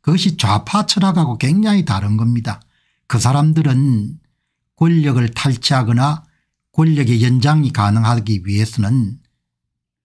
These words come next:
모든 것을 수단과 도구로 삼기 때문에 거짓과 위선과 조작이 일상화될 수 있습니다. 그러나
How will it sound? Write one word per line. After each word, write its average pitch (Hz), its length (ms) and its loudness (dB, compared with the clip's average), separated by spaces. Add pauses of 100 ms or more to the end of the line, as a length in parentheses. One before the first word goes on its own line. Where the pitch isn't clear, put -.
(240)
모든 127 460 2
것을 156 240 0
수단과 156 760 0
도구로 117 320 0
삼기 107 440 -6
때문에 104 580 -2 (640)
거짓과 131 800 0
위선과 147 640 0
조작이 117 840 -2 (220)
일상화될 143 760 0
수 - 140 -8
있습니다. 107 520 -8 (400)
그러나 151 480 -2